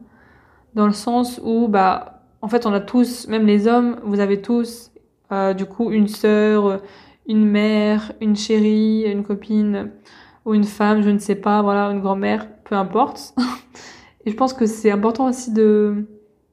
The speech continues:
bah, d'apprendre à les connaître sous, euh, un angle différent, je ne sais pas. Mais voilà, c'est pas réservé qu'aux femmes, en fait, parce que je pense que les hommes, vous avez beaucoup aussi à apprendre de, de ces phases-là. Et ça peut vous aider aussi à comprendre, euh, les femmes en général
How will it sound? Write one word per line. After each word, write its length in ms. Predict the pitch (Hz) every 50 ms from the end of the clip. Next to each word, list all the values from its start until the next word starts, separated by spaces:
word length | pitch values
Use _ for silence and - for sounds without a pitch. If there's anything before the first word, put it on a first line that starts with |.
| _ _ _
bah, 220 | - 220 214 214 214
d'apprendre 500 | 208 214 214 220 - - 254 240 240 220
à 60 | 214
les 100 | 202 202
connaître 360 | 202 - 226 214 220 220 220
sous, 260 | - 233 220 208 208
euh, 240 | 214 208 202 202 202
un 240 | 202 202 208 202 208
angle 220 | 220 226 233 233
différent, 640 | 208 214 214 208 - 226 214 226 226 254 - - - _ _ _ - - _
je 40 | 226
ne 60 | 220
sais 120 | 208 214 214
pas. 340 | 220 226 226 247 - - - - - - - - - _ _ _ _
Mais 580 | - 220 226 220 220 220 220 - 220 - - - _ -
voilà, 300 | 226 233 214 202 196 - 214
c'est 320 | 202 - - 214 208 202
pas 200 | 202 - 254 254
réservé 320 | 247 254 247 240 233 233 226
qu'aux 120 | 226 214
femmes, 200 | 208 - 240 240
en 60 | 226
fait, 180 | 214 226 220 220
parce 200 | - 190 185 -
que 180 | - - 214
je 80 | 208 208
pense 180 | - 214 208 -
que 100 | - 214
les 120 | 208 202
hommes, 100 | 220 220
vous 120 | 214 208
avez 120 | 202 185 190
beaucoup 340 | 185 208 220 220 - - 233
aussi 240 | 220 214 220 -
à 80 | 202 190
apprendre 420 | 185 185 - - 214 214 214 202
de, 280 | 190 190 196 190 190 185 185 - - - - - _ _
de 100 | - 214
ces 180 | 208 214 220 220
phases-là. 580 | 220 220 208 202 196 202 202 196 202 214 - - - - - - _ _ _ _ _ -
Et 40 | 208
ça 100 | 220 208
peut 80 | 220
vous 160 | 220 208 214 214
aider 140 | 220 226
aussi 180 | 240 226 226 -
à 60 | 220
comprendre, 540 | 220 - - 208 208 - 226 220 220 214 202
euh, 160 | 202 196 196
les 100 | 190 196
femmes 220 | 202 - 220 220 214
en 60 | 208
général 460 | 196 196 190 196 196 202 202 214 214